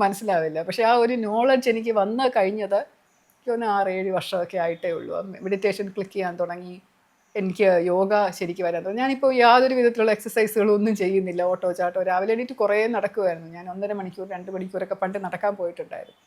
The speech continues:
അതൊക്കെ നിർത്തി വളരെ സ്വസ്ഥമായിട്ട് സമാധാനമായിട്ടുള്ള ഒരു ലൈഫ് വന്നു. അത് കഴിഞ്ഞപ്പോഴാണ് ഈ ക്ഷമിച്ച് ക്ഷമിച്ച്, ഇപ്പം നമ്മൾ ഒരാളോട് ക്ഷമിക്കാതിരിക്കുമ്പോൾ നമ്മളോട് തന്നെയുള്ള, ഏഹ്, ദേഷ്യമാണ് അത് കാണിക്കുന്നത്, നമ്മളോട് തന്നെയാണ് നമ്മൾ ക്ഷമിക്കാതിരിക്കുന്നത്. ക്ഷമിച്ച് കഴിഞ്ഞാൽ നമ്മൾ we forgive that, we forgive ourselves.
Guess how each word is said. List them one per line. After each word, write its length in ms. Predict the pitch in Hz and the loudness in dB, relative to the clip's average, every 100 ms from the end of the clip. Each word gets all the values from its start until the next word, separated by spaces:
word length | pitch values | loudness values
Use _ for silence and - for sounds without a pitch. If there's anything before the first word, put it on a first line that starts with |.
| _ _ _ 240 | _ _ _ -4
അതൊക്കെ 220 | 233 233 | 0 0
നിർത്തി 280 | 208 196 233 277 _ _ _ - | 0 -4 -8 -8 _ _ _ 0
വളരെ 300 | 190 226 269 | 4 6 4
സ്വസ്ഥമായിട്ട് 500 | 269 - 262 226 233 208 | 2 2 4 4 4 2
സമാധാനമായിട്ടുള്ള 840 | 196 208 214 220 214 208 208 196 | 4 4 4 2 0 0 2 2
ഒരു 220 | 185 185 | 2 0
ലൈഫ് 340 | 185 175 185 196 | 0 0 0 -2
വന്നു. 300 | 180 175 233 - - | -2 -4 -10 -14 -6
അത് 100 | 208 254 | 2 4
കഴിഞ്ഞപ്പോഴാണ് 580 | 226 247 247 240 226 233 | 6 4 6 6 6 2
ഈ 140 | 240 226 | -2 -6
ക്ഷമിച്ച് 400 | - 208 220 247 | -4 0 0 -2
ക്ഷമിച്ച്, 320 | 269 247 233 247 | -2 0 0 -2
ഇപ്പം 160 | 247 | 0
നമ്മൾ 180 | 233 254 269 269 - _ _ _ _ _ | 0 2 2 2 -10 _ _ _ _ _
ഒരാളോട് 520 | 226 269 262 277 269 | 10 12 12 12 8
ക്ഷമിക്കാതിരിക്കുമ്പോൾ 800 | 285 220 233 285 269 226 226 226 | 4 4 4 4 6 4 0 -2
നമ്മളോട് 420 | 220 226 302 330 349 | -2 0 2 2 2
തന്നെയുള്ള, 400 | 320 277 269 247 233 - _ - | 2 2 2 2 2 -4 _ -4
ഏഹ്, 120 | 220 214 | -2 2
ദേഷ്യമാണ് 440 | 220 220 208 185 | 2 2 0 0
അത് 80 | 180 | -4
കാണിക്കുന്നത്, 420 | 190 180 180 180 185 | -2 -2 -4 -6 -4
നമ്മളോട് 340 | 214 269 285 | 2 4 4
തന്നെയാണ് 300 | 302 285 277 | 4 4 0
നമ്മൾ 180 | 262 247 | 0 -2
ക്ഷമിക്കാതിരിക്കുന്നത്. 840 | 226 190 196 180 170 170 165 165 - 214 | -2 -2 -2 -2 -4 -8 -12 -16 -20 -6
ക്ഷമിച്ച് 320 | 233 247 330 | -4 -2 4
കഴിഞ്ഞാൽ 300 | 294 285 349 | 4 4 0
നമ്മൾ 180 | 294 294 | -4 -2
we 140 | 269 | -2
forgive 380 | 277 277 254 320 254 | -2 -2 -2 -2 0
that, 200 | 269 - | 0 -2
we 200 | 247 226 | -10 -8
forgive 340 | 254 226 220 220 | -2 0 2 2
ourselves. 460 | 180 175 170 165 | 0 -2 -8 -12